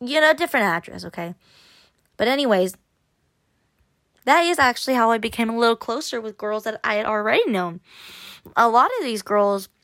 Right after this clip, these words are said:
like, one of them, she was in choir with me. I mean, we did all the same things. We were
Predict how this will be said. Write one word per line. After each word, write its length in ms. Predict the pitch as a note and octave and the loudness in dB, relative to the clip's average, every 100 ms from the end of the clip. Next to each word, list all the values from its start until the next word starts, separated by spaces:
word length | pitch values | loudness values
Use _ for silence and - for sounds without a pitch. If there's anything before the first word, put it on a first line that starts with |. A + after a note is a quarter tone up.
| _ _ _ - A3+ | _ _ _ -8 -6
like, 140 | A3 | 2
one 140 | A3 | 2
of 80 | C4 | 2
them, 280 | B3 A3+ A3 | 0 0 -4
she 140 | - | -6
was 160 | G3+ G3+ | -6 -6
in 80 | F#3+ | -4
choir 340 | - F#3+ F#3 | 0 0 0
with 220 | F#3+ A3+ | -4 -6
me. 160 | F#3 F#3 | -6 -6
I 20 | |
mean, 220 | F#3 F#3 | -6 -6
we 100 | F#3+ | -8
did 180 | F3+ F#3+ | -8 -6
all 160 | F#3 F#3+ | -4 -4
the 120 | F#3+ | -6
same 280 | - F#3+ F#3 | -8 -6 -6
things. 380 | - F#3 F#3 F3+ | -6 -6 -6 -6
We 100 | F3+ | -8
were 200 | F3+ | -8